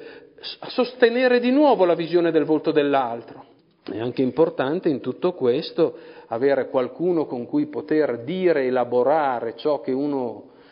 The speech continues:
sta vivendo di sofferenza e anche, ovviamente, dare il nome a ciò che si è perso con il male subito,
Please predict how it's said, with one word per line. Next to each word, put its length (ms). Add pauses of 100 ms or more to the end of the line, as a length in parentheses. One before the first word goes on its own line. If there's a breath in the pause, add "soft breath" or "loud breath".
(140 loud breath)
sta 220
vivendo 500
di 120
sofferenza 920
e 180
anche, 640 (280 loud breath)
ovviamente, 720
dare 360
il 120
nome 340
a 60
ciò 180
che 120
si 120
è 60
perso 440
con 160
il 100
male 260
subito, 580